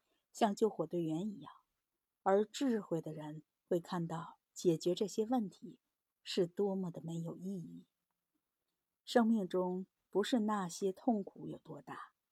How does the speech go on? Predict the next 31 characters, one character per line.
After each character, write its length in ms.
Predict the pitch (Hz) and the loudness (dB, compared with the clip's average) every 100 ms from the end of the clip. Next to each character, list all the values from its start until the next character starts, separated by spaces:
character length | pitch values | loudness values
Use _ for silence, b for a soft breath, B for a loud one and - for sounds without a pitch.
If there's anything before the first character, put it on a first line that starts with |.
| _ _ | _ _
而 120 | 262 | 2
是 140 | - | 4
我 180 | 269 185 | 0 0
们 140 | 160 180 | -4 0
对 160 | 294 | 2
待 160 | 254 240 | 2 -2
痛 240 | - 285 | 4 4
苦 120 | 247 - | 4 0
的 100 | - | -12
态 340 | - 349 285 | -2 0 0
度 100 | - _ _ _ - | -4 _ _ _ -6
出 180 | 175 | -4
现 200 | 156 - | -2 -4
了 60 | - | -8
问 180 | 170 160 | -10 -14
题。 240 | - _ _ _ _ _ _ _ _ | -16 _ _ _ _ _ _ _ _
吃 300 | - 240 247 | -4 0 0
苦 320 | - - - _ _ _ | 0 -12 -12 _ _ _
是 200 | - 208 | -2 0
一 120 | 185 | 2
门 280 | 165 175 220 | 2 2 4
艺 240 | 254 180 | 2 2
术， 240 | - - - _ _ _ _ _ _ _ _ - | -6 -12 -16 _ _ _ _ _ _ _ _ 2
我 120 | 208 | 4
们 140 | 226 | 4
真 200 | 226 269 | 6 6
正 100 | 254 | 6
要 160 | 240 226 | 6 2
改 180 | 175 160 | 0 -4
变 300 | 196 208 170 | -4 -4 -4
的 140 | 165 | -8